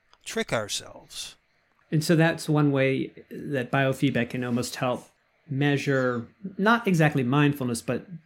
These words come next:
Speaker 2: but the physiology that may relate to it. So if there's, like, a drop in heart rate variability or a sudden increase in skin conductance, that suggests there's emotional content that's having an impact.
Speaker 1: Yeah, it can do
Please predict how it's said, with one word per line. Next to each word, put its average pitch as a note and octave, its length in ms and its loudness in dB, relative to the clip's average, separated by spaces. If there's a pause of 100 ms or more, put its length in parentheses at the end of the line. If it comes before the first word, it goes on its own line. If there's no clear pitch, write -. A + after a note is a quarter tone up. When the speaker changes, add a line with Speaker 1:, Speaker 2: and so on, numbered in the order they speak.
(540)
Speaker 2:
but C3 160 -2
the C3+ 60 -2
physiology C3+ 800 2
that A#2+ 280 -4
may B2+ 160 -2
relate B2 500 -4
to C3 280 -4
it. - 160 -10 (480)
So - 120 2
if D3 60 4
there's, C#3+ 160 4
like, C#3 100 2
a - 40 2
drop D3+ 500 4
in C3+ 320 0
heart B2+ 240 0
rate A#2+ 160 -4
variability C#3 880 4
or B2+ 300 -2
a B2+ 60 -2
sudden C3+ 380 2
increase C3 480 -2
in A#2+ 120 -4
skin E3+ 320 0
conductance, A#2 640 -2
that C3 200 -2
suggests B2 720 -4
there's A#2+ 280 -6 (100)
emotional B2+ 540 0
content B2 800 -10 (640)
that's A#2+ 220 -6
having A#2 220 -4
an G#2+ 60 -2
impact. G2 540 -10
Speaker 1:
Yeah, F#3+ 280 6
it E3 140 2
can F#3+ 200 -2
do F#3 400 -4